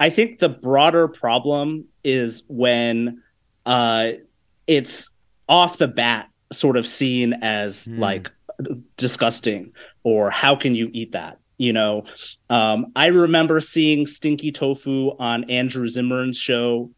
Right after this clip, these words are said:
Speaker 1: uh, Bizarre Foods, and that really radicalized me, <laughs> you know, because on the one hand,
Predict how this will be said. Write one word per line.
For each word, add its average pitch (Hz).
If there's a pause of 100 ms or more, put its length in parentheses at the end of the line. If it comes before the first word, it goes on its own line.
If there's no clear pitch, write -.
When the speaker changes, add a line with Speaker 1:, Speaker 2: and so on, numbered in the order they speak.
Speaker 1:
uh, 107
Bizarre 110
Foods, 120 (420)
and 127
that 226
really 294
radicalized 117
me, 110
<laughs> -
you 196
know, 233
because 196 (320)
on 165
the 165
one 185
hand, 202